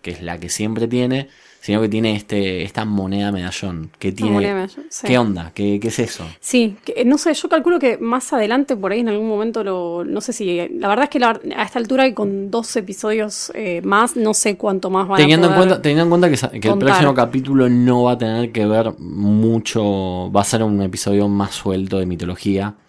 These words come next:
Speaker 2: Sí.
Speaker 1: O por lo menos lo que nos dan a entender que
Speaker 2: Con los dos agentes nuevos, va, los dos agentes que van a laburar con ellos que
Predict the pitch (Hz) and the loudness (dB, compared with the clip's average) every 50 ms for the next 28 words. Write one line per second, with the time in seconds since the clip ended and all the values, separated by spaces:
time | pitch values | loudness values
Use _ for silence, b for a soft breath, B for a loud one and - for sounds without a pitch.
0 | b b b b b b - - - 220 196 185 - _ - - 98 92 95 92 | b b b b b b -12 -8 -6 -4 -6 -6 -8 _ -6 -4 0 2 2 2
1 | 95 95 110 123 123 123 110 92 101 92 95 92 87 101 101 107 107 101 101 98 | 4 4 4 4 4 2 2 0 0 -2 -2 -2 -2 -2 0 0 0 0 0 0
2 | 101 101 104 107 110 113 117 - - - - - - - 226 208 202 208 208 202 | 2 2 2 2 0 -2 -4 -8 -10 -12 -10 -4 -2 0 0 2 2 2 2 0
3 | 226 208 - 214 208 196 208 208 240 226 220 220 214 214 208 208 208 - - _ | 0 0 0 0 0 0 -2 -2 -2 -2 -2 -2 -2 -2 -4 -6 -8 -12 -14 _
4 | - 202 190 190 185 190 190 208 196 - 214 190 208 - - 202 185 175 185 185 | 0 2 2 2 0 -2 -4 -6 -6 -4 -4 -4 -4 -6 -6 -6 -4 -4 -4 -4
5 | 185 180 180 180 180 180 180 180 185 180 185 - 202 - - 196 185 185 185 175 | -4 -4 -4 -6 -6 -8 -8 -8 -8 -10 -10 -12 -16 -16 -14 -14 -12 -12 -12 -14
6 | 180 180 175 | -16 -18 -20